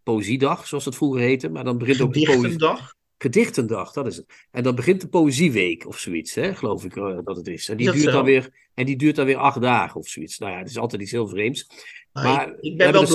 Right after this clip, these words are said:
Speaker 2: blij, net als jij, volgens mij, dat we nog weinig, eh, wat vroeger gedichtendag, en waarvan jij inderdaad terecht zegt, dan kon je, kon je je neus niet, eh, buiten de deur steken of er kwam gelijk een dichter op je af.
Speaker 1: Ja.
Speaker 2: Daar zijn we, geloof ik, wel vanaf, hè?
Speaker 1: Ik ben blij dat we daar vanaf waren. Terwijl, ja, in Utrecht hangt, eh, inmiddels, eh,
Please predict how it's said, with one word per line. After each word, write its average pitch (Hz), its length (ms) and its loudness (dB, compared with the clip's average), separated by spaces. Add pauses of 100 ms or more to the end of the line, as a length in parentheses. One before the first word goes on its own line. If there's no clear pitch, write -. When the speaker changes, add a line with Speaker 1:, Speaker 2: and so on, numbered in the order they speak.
Speaker 2:
blij, 180 80 4
net 202 180 2
als 170 100 2
jij, 170 200 4
volgens 202 260 -2
mij, 196 160 4
dat 190 180 4
we 190 80 -6
nog 180 160 -2
weinig, 190 400 2
eh, 156 480 2
wat 160 180 4
vroeger 196 300 -4
gedichtendag, 185 680 2
en 190 60 -2
waarvan 143 300 2
jij 139 200 6
inderdaad 131 260 2
terecht 131 220 0
zegt, - 420 -4
dan 135 140 2
kon 151 160 4
je, 135 420 4
kon 139 180 2
je 131 100 2
je 139 100 2
neus 139 320 4
niet, 135 280 0
eh, 135 140 4
buiten 131 320 0
de 120 140 -2
deur 139 140 4
steken 127 360 2
of 123 140 -2
er 131 80 -8
kwam 131 220 -2
gelijk 127 260 -2
een 117 80 -8
dichter 135 300 -2
op 175 120 -8
je - 80 -6
af. 185 260 -6
Speaker 1:
Ja. 120 240 0 (100)
Speaker 2:
Daar 175 360 2
zijn 254 260 2
we, 240 60 4
geloof 208 280 2
ik, 202 60 -6
wel 190 160 4
vanaf, 143 320 0
hè? 269 100 2 (920)
Speaker 1:
Ik 131 140 0
ben 135 140 4
blij 135 200 2
dat 143 140 0
we 123 60 -4
daar 143 200 -2
vanaf 143 240 -4
waren. 92 340 -6
Terwijl, 120 420 0
ja, 113 300 -4
in 127 140 0
Utrecht 151 360 0
hangt, 117 340 0
eh, 110 160 0
inmiddels, 110 440 -2
eh, 110 100 -6